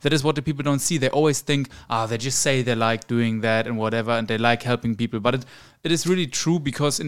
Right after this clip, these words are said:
the beginning, where you don't know if it will pay out or not, you need something to keep you going. And the only thing that, that works is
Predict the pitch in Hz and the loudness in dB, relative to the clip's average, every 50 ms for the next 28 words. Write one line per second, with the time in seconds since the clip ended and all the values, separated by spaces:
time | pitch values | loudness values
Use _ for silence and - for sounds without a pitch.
0 | 139 131 113 120 120 113 143 175 185 185 156 123 110 107 113 123 127 120 120 120 | -4 -2 -2 -4 -2 2 4 4 4 4 2 0 0 0 0 0 0 0 -2 2
1 | 113 147 165 190 180 - 156 139 131 120 117 - - 120 - 120 104 - 120 113 | 4 4 4 4 2 -2 -2 0 2 2 0 -2 -4 -6 -6 -8 -6 -4 -4 -4
2 | - - 120 123 113 147 165 165 - 117 113 107 98 - - - _ _ _ _ | -2 -2 -2 2 4 4 4 4 2 -2 -4 -4 -4 -6 -10 -18 _ _ _ _
3 | _ _ - - 127 135 139 151 170 170 160 - _ - - - 143 139 135 - | _ _ -6 0 2 4 4 4 2 2 -2 -6 _ -6 -2 0 2 0 0 0
4 | 147 131 117 127 117 - 127 120 123 117 110 127 123 113 107 95 98 95 107 101 | -4 -6 -6 -6 -8 -8 -6 -4 -2 0 2 2 2 2 0 -4 -6 -6 -4 -4
5 | 123 151 151 147 139 - - 147 139 131 120 123 113 - - - - - - - | -2 0 0 -2 -2 -2 -4 -4 -2 -2 -2 -4 -4 -6 -8 -18 -20 -20 -20 -20
6 | _ - - 117 113 113 139 139 135 127 - - - - 131 127 110 - - - | _ -8 -8 -4 -2 2 2 4 2 2 0 -4 -6 -6 -6 -8 -6 -6 -6 -6